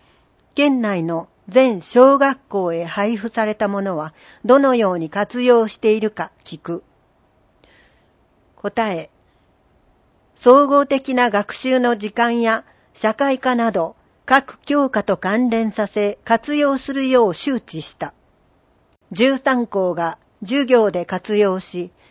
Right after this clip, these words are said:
家族と一緒に作成できるよう指導した学校や、参観日に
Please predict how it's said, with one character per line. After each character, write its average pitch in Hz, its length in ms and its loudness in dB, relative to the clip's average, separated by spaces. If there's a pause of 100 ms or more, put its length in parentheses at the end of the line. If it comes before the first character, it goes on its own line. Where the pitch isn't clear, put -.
(100)
家 254 140 4
族 254 260 0
と 196 140 -2
一 185 120 -2
緒 202 220 -4
に 190 120 -4
作 - 280 -6
成 254 240 2
で 247 140 2
き 262 140 -4
る 240 140 0
よ 175 360 0
う - 20 -20
指 208 280 2
導 240 180 6
し - 60 -18
た 220 160 2
学 208 160 -2 (100)
校 208 220 0
や、 196 220 -4 (280)
参 285 360 2
観 277 280 0
日 196 140 -2
に 170 220 -6